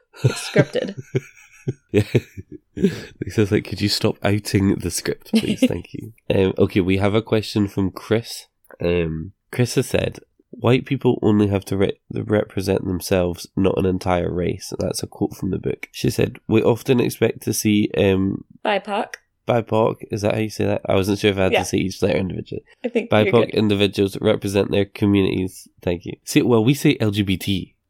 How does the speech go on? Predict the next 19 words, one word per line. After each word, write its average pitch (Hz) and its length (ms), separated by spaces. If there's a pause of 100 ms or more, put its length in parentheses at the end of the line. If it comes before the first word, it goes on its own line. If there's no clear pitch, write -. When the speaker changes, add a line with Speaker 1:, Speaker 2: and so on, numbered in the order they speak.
Speaker 2:
We 104 160
don't 107 180
say 101 380
L 98 100
G 92 120
B 90 120
T. 90 320 (400)
Speaker 1:
Yeah. 220 300 (200)
Speaker 2:
Um, 95 440 (180)
we 113 180
often, 117 500
<laughs> - 580
we, 98 100 (440)
we 107 180
often 120 360
expect 110 440
to 95 80
see 90 300 (340)
bipoc 92 440